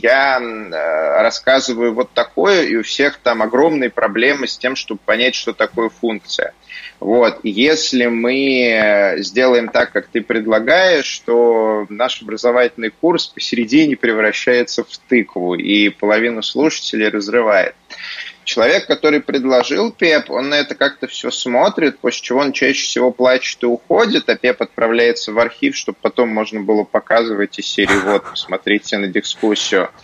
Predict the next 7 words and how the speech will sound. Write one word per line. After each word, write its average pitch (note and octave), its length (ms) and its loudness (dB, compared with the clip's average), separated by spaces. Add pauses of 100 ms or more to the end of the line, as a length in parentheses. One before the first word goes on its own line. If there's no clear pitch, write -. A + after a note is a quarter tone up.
(400)
Вот. B2+ 360 2
Либо G3 220 0
он F3+ 120 0
как-то E3+ 360 -2
меняет D3+ 540 0
свой B2 360 -2
пеп, F#3+ 420 0